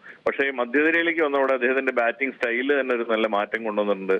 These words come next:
വളരെയധികം ക്ഷമ കൂടുതലായിട്ട് ഡെവലപ്പ് ചെയ്തു, ഡിഫൻസ് കുറച്ചുകൂടെ ടൈറ്റൻ ചെയ്തു. അതിന്റെയൊക്കെ ഒരു ഫലമായിട്ടാണ് അസറിന് ഈ കൺസിസ്റ്റൻസി ഇപ്പൊ വരുന്നത്.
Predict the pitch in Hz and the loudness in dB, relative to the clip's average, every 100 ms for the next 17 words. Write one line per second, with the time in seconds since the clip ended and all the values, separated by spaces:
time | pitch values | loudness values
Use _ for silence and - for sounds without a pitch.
0 | - - - 104 117 120 113 117 113 - | -2 -18 -6 -2 0 0 2 0 -2 -2
1 | 110 123 127 113 117 117 113 110 101 104 | -2 -2 0 2 4 2 0 0 0 2
2 | 107 104 95 98 98 101 123 113 123 104 | 0 -2 0 2 0 -2 -4 0 -2 0
3 | 110 104 101 98 101 107 98 90 95 - | -2 -2 -2 -4 -2 -2 0 2 0 -2
4 | - - 127 151 156 147 147 135 135 135 | -16 -6 -4 0 -2 0 0 2 2 2
5 | 131 123 113 123 - 113 107 120 120 113 | 2 -2 -2 -4 -2 0 2 0 0 -2
6 | 107 101 110 - 110 104 95 98 85 85 | -4 -4 -8 -4 -4 -2 0 2 2 -2
7 | 80 | -4